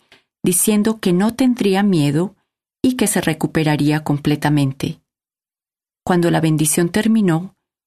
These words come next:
Elí ya no tenía miedo. "Ya me pueden operar", dijo.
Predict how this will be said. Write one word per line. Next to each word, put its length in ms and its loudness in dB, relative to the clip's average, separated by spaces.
Elí 440 0
ya 180 0
no 180 0
tenía 320 2
miedo. 520 0
"Ya 280 2
me 160 2
pueden 340 2
operar", 600 0
dijo. 420 -4